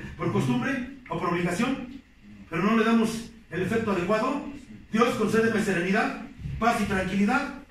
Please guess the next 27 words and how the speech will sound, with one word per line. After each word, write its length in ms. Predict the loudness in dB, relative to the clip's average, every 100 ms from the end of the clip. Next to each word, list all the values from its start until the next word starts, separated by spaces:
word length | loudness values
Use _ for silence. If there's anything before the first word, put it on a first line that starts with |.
| -20 -20 -20 -20 -14
para 160 | -4 -2
aceptar 340 | 0 2 2
las 120 | 2
cosas 320 | 0 0 0 0
que 100 | 0
no 140 | 2
puedo 240 | 2 0
cambiar. 420 | 2 2 2 0 -6 -12 -18 -20 -20 -10
Yo 60 | 0
no 160 | 2 2
puedo 240 | 0 2
cambiar 340 | 0 2 2
las 100 | 0
cosas 260 | -2 -2 0
que 80 | 0
me 80 | 0
están 200 | 2 0
pasando, 720 | 0 0 0 -2 -2 -4 -6 -10 -20 -10
pero 120 | -4
las 80 | -4
que 60 | -2
estoy 200 | 2 2
viviendo. 480 | 4 4 2 -2 -6 -4
No 180 | 4 6
las 180 | 6 4
puedo 320 | 4 4 4
cambiar. 720 | 2 4 6 8 6 4 0